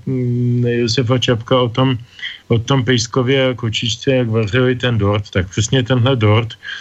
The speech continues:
mi to programové prohlášení, eh, připomíná. Eh, o, jako pokud někdo zná tu pohádku, tak ví, že, eh, ten dort, eh, těm pejskovi a kočičce sežral zlý pes, ošklivý ze sousedství,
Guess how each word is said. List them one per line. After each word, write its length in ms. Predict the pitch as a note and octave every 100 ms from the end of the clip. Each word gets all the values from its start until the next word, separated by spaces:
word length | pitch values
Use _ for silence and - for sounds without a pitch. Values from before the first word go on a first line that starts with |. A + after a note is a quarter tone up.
| -
mi 120 | A#2+ A2+
to 120 | B2+
programové 640 | A#2+ G#2+ A#2 A#2 B2 B2+
prohlášení, 840 | B2+ A#2 G#2+ A#2 A2+ B2+ A#2+ B2+ B2 - - - _ -
eh, 220 | A2+ A#2
připomíná. 800 | A2+ - G#2+ C#3+ D#3 C3+ G2+ D2 D2
Eh, 480 | F2 G2 F#2+ F#2+
o, 380 | G2+ A2+ A2+ A2+
jako 320 | A#2+ A2 C3
pokud 380 | A2 A2 C3+ A#2+
někdo 400 | C3+ A#2 A2 B2
zná 260 | G#2+ A#2 A2+
tu 120 | B2
pohádku, 480 | A#2 B2 A#2+ A#2+ C3
tak 180 | A#2+ G2+
ví, 220 | G2 A2
že, 160 | A#2 A#2+ A#2+ - - - -
eh, 220 | G#2+ G#2
ten 240 | G2 A#2+ A2
dort, 380 | A2 A2+ A2+ B2+
eh, 340 | C3 A#2 A2
těm 380 | - A#2+ B2 A2+ -
pejskovi 460 | A2+ G#2 - A#2+ B2+
a 40 |
kočičce 540 | A2 A2 A#2 A2 - A2+
sežral 520 | A#2+ G#2 A2+ A#2 A#2
zlý 300 | F#2+ A2 A#2
pes, 300 | A2+ G#2 G#2
ošklivý 560 | A2+ - G#2+ G#2+ A2+ G#2+
ze 120 | G2
sousedství, 800 | - A2 - A2 - G#2+ A2